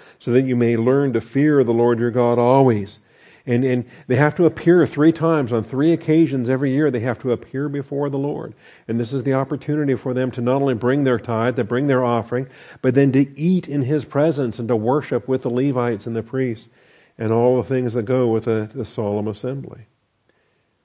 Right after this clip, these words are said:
It does talk about distances, and if the distance is too great for you, that you're not able to bring the tithe, since the place where the Lord your God chooses to set his name is too far away from you,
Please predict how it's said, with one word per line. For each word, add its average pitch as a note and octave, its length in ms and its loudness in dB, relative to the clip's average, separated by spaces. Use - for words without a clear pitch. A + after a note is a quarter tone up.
It G#2+ 60 -8
does A2+ 180 -4
talk A#2+ 260 -6
about A2+ 320 -2
distances, B2 640 -2
and A2+ 100 -2
if A2 140 -2
the A#2+ 60 -4
distance A2+ 420 -4
is G#2+ 80 -8
too - 180 -8
great C3 280 2
for C3+ 140 -4
you, C#3+ 220 0
that B2+ 100 -2
you're A#2 140 -4
not A#2 140 0
able A2 160 -2
to G#2+ 60 -2
bring B2+ 340 -2
the B2+ 80 -2
tithe, B2 400 0
since G#2+ 220 -6
the G#2+ 60 -4
place B2+ 360 0
where B2 80 -2
the A2 80 0
Lord A#2 220 2
your A#2 100 -2
God A#2 280 0
chooses D3+ 640 4
to A#2 120 -4
set C3 280 0
his A#2 200 -2
name C3 260 0
is A2 100 -2
too C3+ 180 -2
far A#2+ 300 0
away B2 260 2
from B2 240 -4
you, B2+ 220 -2